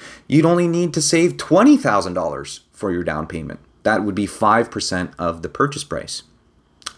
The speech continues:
If you wanted to purchase one for five hundred thousand dollars, it would only be twenty-five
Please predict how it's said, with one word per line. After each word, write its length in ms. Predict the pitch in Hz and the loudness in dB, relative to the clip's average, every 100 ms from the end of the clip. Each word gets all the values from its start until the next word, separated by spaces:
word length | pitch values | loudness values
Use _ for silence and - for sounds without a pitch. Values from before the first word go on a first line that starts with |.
| _ | _
If 160 | 120 117 | 0 4
you 80 | 123 | 4
wanted 220 | 117 117 | 4 2
to 60 | - | 0
purchase 300 | 131 123 - | -2 0 2
one 200 | 123 127 | 2 2
for 120 | 135 | 0
five 220 | 147 180 | 0 0
hundred 240 | 196 127 | 2 0
thousand 240 | 101 98 95 | 2 0 2
dollars, 300 | 85 90 - - - - - _ - | 0 -2 -4 -16 -20 -20 -20 _ 2
it 120 | 131 | 4
would 160 | 135 | 6
only 180 | 135 135 | 6 4
be 140 | 120 123 | 2 -2
twenty-five 960 | - 120 117 113 104 110 113 90 - | 0 2 2 0 2 2 2 -2 -8